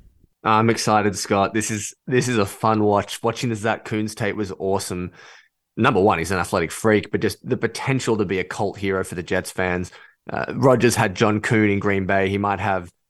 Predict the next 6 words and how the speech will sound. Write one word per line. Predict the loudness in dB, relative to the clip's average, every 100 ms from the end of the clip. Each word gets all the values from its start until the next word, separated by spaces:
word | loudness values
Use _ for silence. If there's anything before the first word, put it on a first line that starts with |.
| -14
Zach | -4 -4 -4 -8
Kuntz | -4 -2 -2 -6 -10
chants | -4 -2 0
going | 0 2 2
around | 0 0 -2
MetLife | -4 -4 0 0 0